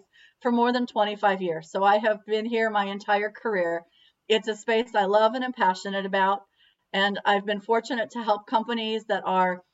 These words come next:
privately held startups all the way up through Fortune five hundreds.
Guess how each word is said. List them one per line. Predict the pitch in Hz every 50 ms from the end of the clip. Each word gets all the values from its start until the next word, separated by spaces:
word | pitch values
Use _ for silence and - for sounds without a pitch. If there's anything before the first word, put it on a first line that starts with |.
| _ _
privately | - 220 220 233 240 247 - 233 240
held | 226 226 214 214 -
startups | - - 226 214 220 240 262 254 247 - _ -
all | 196 208 220
the | 240 269
way | 247 254 240 214
up | - 214 220 - - - -
through | 233 233 226 208
Fortune | - 220 226 233 - 247 226 233
five | - 220 208 196 196
hundreds. | 214 226 208 196 185 185 170 160 165